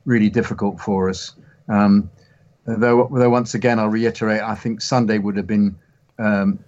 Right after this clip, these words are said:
so much easier. Uh, Saturday, I should say, would have been so much easier if, uh, apart from the Kepa error. So they've got to,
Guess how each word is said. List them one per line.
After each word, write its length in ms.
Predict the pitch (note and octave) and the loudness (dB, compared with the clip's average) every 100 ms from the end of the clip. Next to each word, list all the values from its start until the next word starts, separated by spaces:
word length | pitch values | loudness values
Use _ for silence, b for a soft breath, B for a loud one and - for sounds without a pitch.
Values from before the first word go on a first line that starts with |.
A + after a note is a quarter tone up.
| - | -16
so 240 | C3 C3+ A2 | -4 2 2
much 240 | G#2 - | 2 0
easier. 540 | A#2 G#2 G#2 F#2+ F2+ - | 0 0 -2 -4 -4 -4
Uh, 220 | G#2+ G2+ | -2 -2
Saturday, 400 | - B2 - G2 | -2 -4 -4 -6
I 80 | F#2+ | -8
should 180 | G2+ - | -10 -10
say, 80 | |
would 140 | G#2 G#2 | -6 -6
have 60 | |
been 120 | G#2 G2+ | -4 -2
so 180 | A#2+ | 0
much 240 | G#2 G2 A#2 | 0 -2 -4
easier 400 | G#2+ F#2+ G2 G2+ | -4 -2 -4 -4
if, 240 | G2 - | -6 -4
uh, 180 | G#2+ G#2 B B B | -2 -2 B B B
apart 200 | A2+ A2+ | -4 -2
from 120 | A2 | -2
the 60 | G#2 | -2
Kepa 360 | - - A2 C3 | -2 -2 -2 0
error. 300 | B2 G2+ E2+ | 0 0 -4
So 140 | A2 | -4
they've 200 | G#2+ A2+ | -4 -2
got 220 | C3+ - | -2 -4
to, 240 | - G#2 | -4 -4